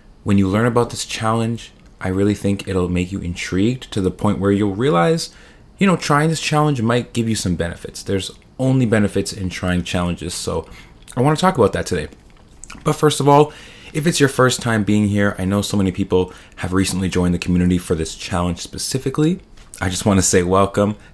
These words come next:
Thank you for being here. Uh, if you haven't subscribed to the podcast already, we're on Apple Podcasts, we're on Spotify, we're on YouTube, Vibing Out with Texany. So go ahead and subscribe so you don't miss another episode. And yeah, let's get started with this one.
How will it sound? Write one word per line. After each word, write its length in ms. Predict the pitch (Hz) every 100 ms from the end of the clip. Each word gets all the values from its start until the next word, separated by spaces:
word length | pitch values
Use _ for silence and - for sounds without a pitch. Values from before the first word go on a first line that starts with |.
| -
Thank 220 | 98 95
you 60 |
for 120 | 98 76
being 320 | 87 104 107
here. 340 | 107 104 104 - - - -
Uh, 80 | 98
if 80 | 101
you 100 | 104
haven't 280 | 127 135 127
subscribed 580 | - 110 - 104 107 107
to 40 |
the 80 | 104
podcast 560 | - 101 - 110 101
already, 540 | - 85 107 110 110 -
we're 140 | 101
on 80 | 107
Apple 340 | - 101 95 92
Podcasts, 640 | - 92 - 98 95 - -
we're 120 | - 131
on 120 | 123
Spotify, 760 | - - 107 101 - 107 107 104 - -
we're 80 | 101
on 160 | 104 90
YouTube, 680 | 90 131 180 - 78 62 - - - - -
Vibing 320 | 95 98 101
Out 300 | 98 95 92
with 240 | 78 87 -
Texany. 460 | - 82 - -
So 180 | - -
go 160 | - 113
ahead 140 | 139
and 100 | 139
subscribe 580 | 131 - - - 98 101
so 80 | -
you 80 | 87
don't 160 | 90
miss 200 | 101 98
another 260 | 95 87 -
episode. 580 | 110 - 123 131 139 202 - - - - - - -
And 320 | 117 131 139
yeah, 180 | 113 147
let's 180 | 165 117
get 120 | 190
started 260 | 180 160 135
with 140 | 107
this 180 | 92 -
one. 160 | -